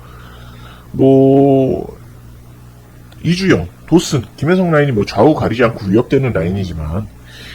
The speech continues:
이 좌타가 많은 키움 상대로 괜찮을 것 같다는 생각도 들고, 할만할까 아닐까 생각하는 와중에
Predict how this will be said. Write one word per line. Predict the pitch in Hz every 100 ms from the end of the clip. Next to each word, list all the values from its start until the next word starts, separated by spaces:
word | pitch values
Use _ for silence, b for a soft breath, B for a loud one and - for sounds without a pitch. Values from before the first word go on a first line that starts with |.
| B
이 | -
좌타가 | - 104 - 147 151
많은 | 117 104 120
키움 | - 165
상대로 | 151 131 127 147 190 -
괜찮을 | - 92 147 147
것 | 147
같다는 | 135 131 113 113
생각도 | 104 98 -
들고, | 117 85 85 90 - - - B B B B B B B
할만할까 | - 208 208 208 180 - 196 196 190
아닐까 | 196 117 - 117
생각하는 | 120 120 113 127
와중에 | 110 92 87 127